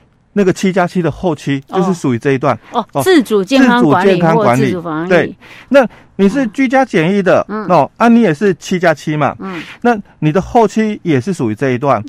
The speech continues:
Speaker 2: OK。
Speaker 1: 那你如果是隔离者，
Speaker 2: 嗯。
Speaker 1: 哦，就是我们讲三加四的，那你的
Speaker 2: 隔离者，这是什么隔离？就是比如说
Speaker 1: 我可能跟那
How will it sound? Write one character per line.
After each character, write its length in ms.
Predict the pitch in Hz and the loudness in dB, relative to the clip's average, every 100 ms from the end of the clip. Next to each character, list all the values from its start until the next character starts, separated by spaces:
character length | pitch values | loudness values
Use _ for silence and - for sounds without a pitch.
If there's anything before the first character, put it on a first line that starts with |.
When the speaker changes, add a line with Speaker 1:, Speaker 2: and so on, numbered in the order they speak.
| 165 | -12
Speaker 2:
OK。 380 | 160 170 156 160 | -14 -14 -8 0
Speaker 1:
那 80 | 294 | 2
你 220 | 254 196 | 4 2
如 200 | 180 277 | 2 -2
果 160 | 262 | 0
是 460 | 196 254 240 190 175 - | -2 -2 -2 -2 -4 -4
隔 220 | - 170 | 2 4
离 180 | 185 196 | 4 2
者， 260 | 190 147 - 302 | 2 0 0 -8
Speaker 2:
嗯。 220 | 202 175 - - | -14 -14 -14 -4
Speaker 1:
哦， 200 | 135 120 | -2 -2
就 80 | 202 | -2
是 100 | 202 | 0
我 60 | |
们 100 | 165 | 0
讲 160 | 170 123 | 0 -2
三 240 | 113 160 | 0 0
加 200 | 160 147 | 0 0
四 220 | 151 165 127 | -2 -4 -4
的， 200 | 113 - - - - - | -4 -4 -12 -20 -20 -10
那 120 | - 254 | 0 2
你 80 | |
的 80 | 233 | 4
Speaker 2:
隔 120 | 294 349 | 4 2
离 200 | 370 370 | 0 -2
者， 220 | - 233 | 0 -2
这 160 | 214 277 | 0 -4
是 160 | 285 | -4
什 160 | 247 190 | -8 -8
么 140 | 165 | -8
隔 280 | 165 180 185 | -8 -6 -6
离？ 260 | 196 170 147 | -6 -6 -8
就 180 | - 240 | -6 -6
是 420 | - 247 226 202 _ | -4 -4 -4 -6 _
比 120 | 185 | -10
如 60 | 185 | -6
说 340 | 233 233 233 208 _ _ - | -4 -4 -6 -8 _ _ 2
Speaker 1:
我 180 | 185 | 2
可 280 | 180 - 160 | 2 2 2
能 260 | 143 147 156 | 2 0 -2
跟 320 | - 196 196 208 - - - _ _ | 0 0 0 -2 -12 -20 -20 _ _
那 140 | 185 | 0